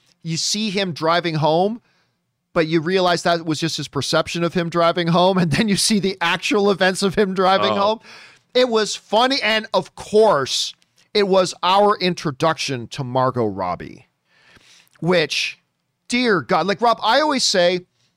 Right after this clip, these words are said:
Speaker 1: the sexiest I've ever seen any man or woman in a movie was Cameron Diaz in The Mask. But if there was a second place to that,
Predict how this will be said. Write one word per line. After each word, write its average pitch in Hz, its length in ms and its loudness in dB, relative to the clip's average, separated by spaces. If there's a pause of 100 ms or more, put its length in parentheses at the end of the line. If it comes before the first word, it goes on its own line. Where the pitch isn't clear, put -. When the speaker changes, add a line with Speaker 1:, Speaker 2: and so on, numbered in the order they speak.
(100)
Speaker 1:
the 185 220 0
sexiest - 1500 -2 (640)
I've 190 240 2
ever 185 240 2
seen 190 240 -4
any 180 220 0
man 160 320 0
or 170 80 -2
woman 151 320 -2
in 139 120 -4
a 131 60 -6
movie 117 560 -6 (800)
was 156 340 0
Cameron 208 540 -4
Diaz 143 640 0
in 135 160 -6
The 120 80 -4
Mask. 101 680 -10 (800)
But 190 320 0
if 180 280 -2
there 208 180 2
was 240 240 -2
a 175 120 -2
second 180 680 -2
place 127 340 -6
to 117 120 -10
that, 90 400 -8